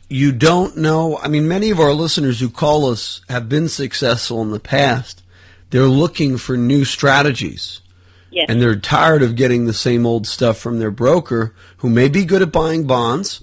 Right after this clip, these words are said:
Speaker 1: may be good at buying stock, but may not be, uh, holistic and know of some other conservative strategies that you could do. Okay, but I would not have,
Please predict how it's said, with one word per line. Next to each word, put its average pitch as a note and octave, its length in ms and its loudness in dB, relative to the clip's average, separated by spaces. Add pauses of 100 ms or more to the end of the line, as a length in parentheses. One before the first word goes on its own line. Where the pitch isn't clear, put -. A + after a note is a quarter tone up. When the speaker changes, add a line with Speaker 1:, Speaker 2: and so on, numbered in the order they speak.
(140)
Speaker 1:
may A#2+ 140 -4
be A#2+ 120 -2
good A#2+ 160 0
at A#2 140 -6
buying A2+ 380 -2
stock, G#2 560 -2 (600)
but B2 200 2
may B2 340 2
not C#3 400 0
be, A#2 480 0 (1040)
uh, G2+ 160 -4
holistic B2+ 800 0
and A#2 180 0
know B2 180 2
of A2 120 -2
some A#2+ 200 -2
other A2 240 -2
conservative A2 640 -2
strategies G#2+ 540 -2
that - 120 -8
you - 120 -10
could - 160 -10
do. G2 240 -8 (840)
Okay, A#2 280 0
but B2 180 2
I C#3 180 4
would C#3+ 280 0
not C#3 320 2
have, C3 580 -2